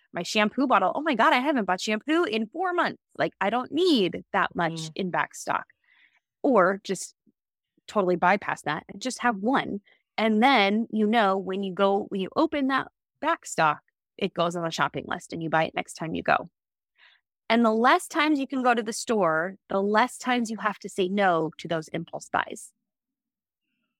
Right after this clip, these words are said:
Speaker 1: Right?
Speaker 2: Yeah.
Speaker 1: Because we've all been there. I fall prey to them too. I cannot go into Costco without a shopping list.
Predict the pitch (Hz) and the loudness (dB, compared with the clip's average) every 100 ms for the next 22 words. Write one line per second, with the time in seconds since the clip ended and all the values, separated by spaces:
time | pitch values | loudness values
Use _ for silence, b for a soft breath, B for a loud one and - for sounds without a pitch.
0 | _ _ 175 170 226 - _ _ _ - | _ _ 2 4 4 0 _ _ _ -10
1 | 143 135 226 247 196 202 185 190 208 175 | -2 2 2 2 0 2 4 4 4 -2
2 | 165 - 143 - 208 220 247 226 208 202 | -4 -4 -6 0 2 2 2 2 4 2
3 | 196 175 - 175 165 156 - 147 - - | -2 -4 -6 -6 -6 -6 -8 -8 -6 -6
4 | 202 - 233 233 269 302 269 262 240 233 | -6 -6 0 2 4 2 4 4 4 0
5 | 254 220 196 - 196 190 185 170 156 - | -4 -2 -4 0 2 2 2 -2 -2 2
6 | 311 311 320 294 285 269 - | 2 4 0 0 0 -2 -10